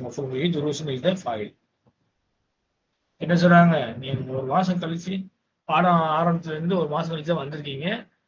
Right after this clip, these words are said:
ரொம்ப கிளாஸ் நீங்க மிஸ் பண்ணிட்டீங்க அப்படின்னு சொல்றாங்க. Mujahid, "Hawaltu kasiran." Hawaltu.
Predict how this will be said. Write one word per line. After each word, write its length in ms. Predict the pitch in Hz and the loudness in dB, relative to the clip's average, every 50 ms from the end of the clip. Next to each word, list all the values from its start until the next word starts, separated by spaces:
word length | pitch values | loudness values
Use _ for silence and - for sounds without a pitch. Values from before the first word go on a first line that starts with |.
| _ _ _ | _ _ _
ரொம்ப 260 | - 139 151 170 180 | -6 -2 2 2 2
கிளாஸ் 240 | 180 185 190 180 175 | 4 6 4 6 6
நீங்க 140 | 175 151 151 | 4 2 0
மிஸ் 260 | 156 151 - - - | -4 -8 -8 -6 -6
பண்ணிட்டீங்க 320 | 160 151 139 139 135 127 123 120 | -6 -6 -6 -10 -10 -10 -10 -12
அப்படின்னு 220 | 110 - 127 127 - | -12 -12 -14 -16 -16
சொல்றாங்க. 260 | - - 95 - _ _ _ _ _ _ _ _ _ _ _ _ _ _ _ _ _ _ _ _ _ _ _ _ _ _ _ _ _ _ | -18 -20 -20 -20 _ _ _ _ _ _ _ _ _ _ _ _ _ _ _ _ _ _ _ _ _ _ _ _ _ _ _ _ _ _
Mujahid, 480 | - 131 131 131 127 123 127 123 - - _ _ _ | -2 0 2 2 2 0 -2 -6 -10 -14 _ _ _
"Hawaltu 580 | - - 135 135 139 135 143 139 135 131 139 131 | -10 -4 -2 -2 0 0 -2 -4 -4 -6 -8 -6
kasiran." 720 | - 135 - - 147 143 139 131 127 127 120 113 104 - - _ _ _ _ _ _ _ _ _ _ _ _ _ _ _ - - _ _ _ _ _ _ - | -6 -8 -6 -4 -4 -2 -2 -2 -4 -4 -6 -10 -12 -14 -16 _ _ _ _ _ _ _ _ _ _ _ _ _ _ _ -20 -20 _ _ _ _ _ _ 4
Hawaltu. 500 | 185 185 180 175 147 127 120 - - | 6 8 8 8 6 2 -4 -10 -18